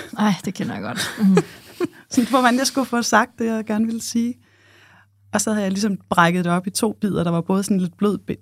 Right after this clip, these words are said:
Speaker 2: del, og så var der sådan en mere fatal del til sidst, ikke? Men det sidste fatale, det, det nåede vi ikke frem til. Altså, øhm, det, det lykkedes os egentlig sådan i den snak at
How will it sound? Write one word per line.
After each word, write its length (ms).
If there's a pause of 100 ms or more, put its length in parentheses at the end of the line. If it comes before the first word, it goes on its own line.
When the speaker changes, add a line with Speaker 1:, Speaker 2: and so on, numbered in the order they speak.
Speaker 2:
del, 260
og 80
så 100
var 140
der 80
sådan 160
en 60
mere 180
fatal 680 (180)
del 240
til 140
sidst, 400
ikke? 180 (1200)
Men 100
det 100
sidste 280
fatale, 480
det, 300
det 80
nåede 160
vi 60
ikke 160
frem 200
til. 260 (100)
Altså, 240
øhm, 600 (400)
det, 140 (280)
det 100
lykkedes 300
os 160
egentlig 320
sådan 140
i 40
den 260
snak 320 (160)
at 220